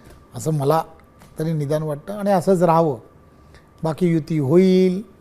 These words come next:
नाही होईल, हा नंतरचा भाग असेल.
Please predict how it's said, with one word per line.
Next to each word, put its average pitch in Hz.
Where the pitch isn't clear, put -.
नाही 165
होईल, 170
हा 220
नंतरचा 185
भाग 131
असेल. 120